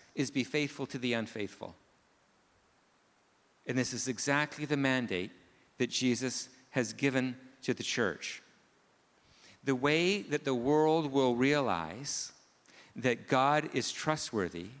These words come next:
is if you and I practice mercy. And if we don't practice mercy,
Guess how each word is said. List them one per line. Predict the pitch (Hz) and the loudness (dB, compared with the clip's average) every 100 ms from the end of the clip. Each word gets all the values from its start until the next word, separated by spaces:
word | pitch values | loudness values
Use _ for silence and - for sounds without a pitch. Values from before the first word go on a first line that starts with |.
| - - - - | -20 -20 -20 -4
is | 131 113 | -2 0
if | 117 | -2
you | 123 139 | 2 4
and | 156 139 | 4 4
I | 110 107 113 - - | 0 0 -4 -8 -18
practice | - 123 110 - 120 - - | -4 -2 -2 -4 -8 -8 -10
mercy. | 170 107 101 - 87 85 _ _ _ _ _ _ _ - - - | -2 0 0 -4 -12 -14 _ _ _ _ _ _ _ -20 -20 -4
And | 131 | 0
if | 117 | 0
we | 123 160 | 2 4
don't | 180 165 | 2 0
practice | 170 160 - 156 - | 0 0 -2 -6 0
mercy, | 143 143 - 101 | 2 0 -2 -6